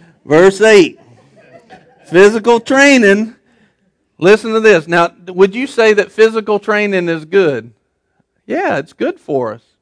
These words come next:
It's good for us. No ma-, it doesn't matter if you're in good shape or bad shape. Even if you're in bad shape, you really don't wanna hear this. You, everybody agrees it's good to be in good shape. It's, it's just good. It's right.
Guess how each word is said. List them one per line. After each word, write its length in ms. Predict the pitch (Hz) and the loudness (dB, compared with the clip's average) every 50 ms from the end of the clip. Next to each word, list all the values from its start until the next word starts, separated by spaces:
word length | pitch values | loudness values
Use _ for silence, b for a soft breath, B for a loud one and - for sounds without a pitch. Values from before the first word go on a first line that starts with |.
| _ _ - | _ _ -14
It's 160 | - 330 _ | -14 -14 _
good 240 | - 214 214 202 202 | -4 -4 -4 -4 -4
for 180 | - 180 175 | -6 -6 -6
us. 60 | 175 | -6
No 100 | 170 185 | -6 -8
ma-, 140 | 196 214 202 - B B 202 B | -6 -6 -8 -8 B B -16 B
it 160 | - - - _ _ _ _ _ _ _ _ | -10 -10 -10 _ _ _ _ _ _ _ _
doesn't 300 | - 180 220 254 254 233 | -6 0 2 2 2 2
matter 240 | 220 214 208 208 202 | 0 -2 -2 0 0
if 160 | 190 175 185 | -2 -2 -4
you're 160 | 190 190 190 | -6 -6 -6
in 100 | 180 170 | -4 -4
good 180 | 160 180 190 185 | -2 -4 -4 -4
shape 280 | - - 180 175 170 - | -4 -6 -6 -6 -4 -6
or 80 | 156 | -6
bad 340 | 143 143 165 165 165 160 156 | -4 -2 0 0 0 -2 -2
shape. 260 | - 156 143 147 160 | -4 -4 -4 -4 -4
Even 280 | 185 196 196 196 190 180 | -6 -6 -6 -6 -4 -4
if 120 | 175 165 | -6 -6
you're 160 | 175 175 165 | -6 -6 -6
in 60 | 165 160 | -6 -4
bad 260 | 160 165 165 165 160 | -2 -2 -2 -2 -4
shape, 200 | - 165 151 156 | -6 -10 -8 -8
you 160 | 156 170 185 | -10 -10 -6
really 320 | 196 202 190 185 170 156 | -2 0 0 0 0 -2
don't 200 | 156 160 156 156 | -2 -4 -6 -6
wanna 220 | 170 170 160 143 143 | -8 -10 -10 -10 -8
hear 220 | 139 160 156 143 | -6 -4 -4 -4
this. 260 | 139 135 135 139 - | -2 -4 -6 -8 -8
You, 220 | 165 165 175 180 175 - | -10 -10 -8 -8 -8 -4
everybody 600 | 175 196 214 233 247 220 196 185 180 175 170 165 | -4 -2 -2 -2 -4 -2 -2 -2 0 0 -2 -4
agrees 520 | 160 156 170 170 170 156 147 135 - _ _ _ _ | -4 -6 -6 -4 -4 -4 -4 -8 -12 _ _ _ _
it's 240 | - 143 151 147 - | -10 -10 -10 -10 -10
good 260 | - - 180 170 123 | -8 -6 -6 -6 -6
to 60 | 131 | -8
be 120 | 120 131 127 | -10 -10 -10
in 100 | 120 123 | -10 -10
good 180 | 120 123 120 _ | -12 -12 -12 _
shape. 320 | - 113 110 - - _ _ _ _ _ _ _ _ _ - | -12 -12 -12 -14 -14 _ _ _ _ _ _ _ _ _ -16
It's, 240 | 160 180 _ - | -16 -16 _ -10
it's 180 | 185 190 185 - | -10 -10 -10 -12
just 300 | - 202 196 190 _ - | -14 -14 -14 -14 _ -8
good. 240 | 170 165 151 143 131 | -8 -8 -8 -8 -10
It's 180 | - 156 - - | -12 -12 -8 -6
right. 360 | 160 147 135 127 113 104 | -4 -4 -4 -4 -6 -10